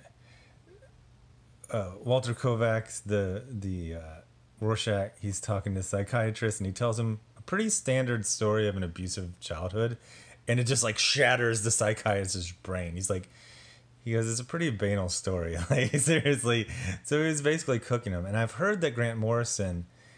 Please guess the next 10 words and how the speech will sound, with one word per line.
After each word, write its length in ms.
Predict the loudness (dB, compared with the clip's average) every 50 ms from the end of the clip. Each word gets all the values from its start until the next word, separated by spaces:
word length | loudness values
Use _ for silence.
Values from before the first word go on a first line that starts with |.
| -20 -20 _ -6
had, 300 | -2 0 0 0 0 0
um, 460 | -2 -2 -2 -4 -4 -4 -6 -8 -10 -12 _ _ _ -20 _ _ -20 -20 -20 -20 -20 _ -8
uh, 280 | -6 -6 -6 -6 -8 -8 -8 -8 -4
did, 180 | -2 0 0
like, 200 | 2 0 0 0
a 40 | -2
one-shot 520 | -4 -2 -2 -2 -2 -2 0 0 -2 -2 -2
with 140 | -2 -4
Frank 280 | -4 -4 -4 -4 -4 -6
Qui-, 300 | -6 -4 -2 -2 -2 -4